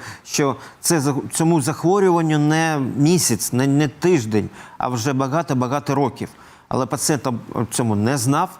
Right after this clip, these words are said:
пацієнт не звертався за медичною допомогою, не обстежувався, і ми маємо вже ускладнення, уви. Тому серцево-судинні захворювання, це, зараз це захворювання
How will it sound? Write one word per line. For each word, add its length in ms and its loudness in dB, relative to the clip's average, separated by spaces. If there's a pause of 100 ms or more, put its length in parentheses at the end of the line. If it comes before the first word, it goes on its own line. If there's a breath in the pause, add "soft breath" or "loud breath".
(180 loud breath)
пацієнт 480 -4
не 360 0
звертався 680 -2
за 360 -2 (280 loud breath)
медичною 460 2
допомогою, 560 0
не 160 -2
обстежувався, 840 -2 (300 loud breath)
і 100 0
ми 120 4
маємо 400 0
вже 300 -2 (200)
ускладнення, 640 -2
уви. 300 0 (760 loud breath)
Тому 500 2
серцево-судинні 800 0
захворювання, 680 0
це, 300 -2 (160)
зараз 520 -2
це 200 0 (300 loud breath)
захворювання 840 0